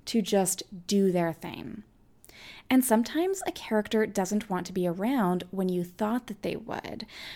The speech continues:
which brings me to the next advice for today's episode. Tip number three, let go of things that are no longer relevant.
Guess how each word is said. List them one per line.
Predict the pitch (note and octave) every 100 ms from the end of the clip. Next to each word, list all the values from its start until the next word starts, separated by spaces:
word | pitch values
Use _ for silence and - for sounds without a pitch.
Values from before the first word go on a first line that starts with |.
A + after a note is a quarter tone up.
| - -
which | A#3+ A3 -
brings | F#3 F3+ F#3+
me | F#3+
to | F#3+ - G3 G3+
the | G3+ A3+
next | A#3+ C#4+ D#4+ - -
advice | F3+ - - F3+ -
for | E3+
today's | F3 E3+ F3
episode. | E3+ - F3+ - - - - - - - - _
Tip | - A#3 A#3+ -
number | G#3+ G3 G3
three, | F#3 - A#3+ G#3+ G3 F#3+ - - - - -
let | F#3+ A3 - -
go | A3+
of | B3+
things | - C#4 C#4+ D4
that | B3
are | A3
no | G3+ F#3+ F#3+
longer | G3+ F#3 F3 F3 E3+
relevant. | E3 D#3+ D#3+ - - - -